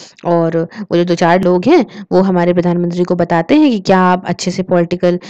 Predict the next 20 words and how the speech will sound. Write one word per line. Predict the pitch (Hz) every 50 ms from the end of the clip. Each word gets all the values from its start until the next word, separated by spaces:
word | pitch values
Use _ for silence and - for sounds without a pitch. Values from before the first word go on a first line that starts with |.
| 233 208 - -
क्या | 196 190
आप | 190 185 185 185 185
ले | 180
सकते | 175 - 175 - - 180
हो, | 180 180
क्या | 180 - 196 196
आप | 196 190
decision | 185 180 - 185 185 185 180
ले | 180 185 180
लो | 180 180 180
कि | 180 190 185
बहुत | 180 180 185 185
बढ़िया | 180 180 175 180 180 175
हो | 185 180
जाए, | 170 175 175 175 - - - - - 226 - -
है | 226
ना। | 403 392 240 - - - - - -
और | - 170 170 165 165 165 165 165 165 165 165 185 - _ _ _ _ _ _ _ _ _ _ _ _ _ _ - -
अब | 220
देखिए, | 220 226 226 - 311 262 196